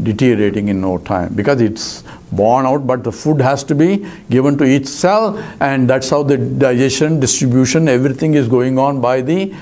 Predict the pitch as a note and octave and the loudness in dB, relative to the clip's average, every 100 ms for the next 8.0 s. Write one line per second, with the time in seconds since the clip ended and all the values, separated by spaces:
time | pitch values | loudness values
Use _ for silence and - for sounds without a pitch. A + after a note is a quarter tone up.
0 | - - G#2 F#2 E2 E2 - - - - | -20 -4 -2 0 -4 -8 -10 -12 -14 -20
1 | - - - - - - - - - - | -20 -20 -20 -20 -20 -20 -20 -20 -20 -20
2 | - - - - - - - - - - | -20 -20 -20 -20 -20 -18 -20 -20 -18 -14
3 | - C3+ B2 G#2+ F#2 A2+ D3+ D#3+ G3 A2+ | -2 2 2 2 0 2 2 2 2 0
4 | G#2+ - B2+ F#2+ F#2+ F#2+ E2+ G2 C#3+ E3 | -2 0 0 0 -2 -2 -2 -2 -2 -4
5 | - - - - D3+ - - G#3+ F#3 E3+ | -14 -20 -10 -4 -2 0 0 2 2 2
6 | D#3 D3+ E3+ F3 C3 B2+ B2 B2+ A2 B2 | 2 0 -2 -2 0 0 -2 -6 -2 -2
7 | F#2+ - - - D3 D3+ E3 E3+ G#3 G#3 | -2 -6 -10 -2 0 2 0 0 -2 -6